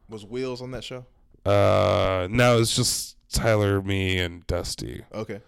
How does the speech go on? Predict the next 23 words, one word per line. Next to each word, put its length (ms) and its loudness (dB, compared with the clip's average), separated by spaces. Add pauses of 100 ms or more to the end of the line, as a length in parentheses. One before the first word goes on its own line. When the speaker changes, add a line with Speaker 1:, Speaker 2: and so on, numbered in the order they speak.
(220)
Speaker 1:
Yeah. 140 -14
Speaker 2:
Old 360 -4
Dusty 340 -4
Cakes. 880 -8
Speaker 1:
Yeah. 800 -16 (2000)
Speaker 2:
Yeah, 520 -4
no, 220 -12
it 40 -8
was 160 -8
a 40 -10
good 100 -10
time. 580 -2 (240)
Uh, 540 -4 (380)
hope 200 -8
we'll 120 0
start 260 -4
doing 240 -2
more 180 0
of 200 -2
that 80 -16
kind 120 -4
of 80 -8
stuff. 380 -4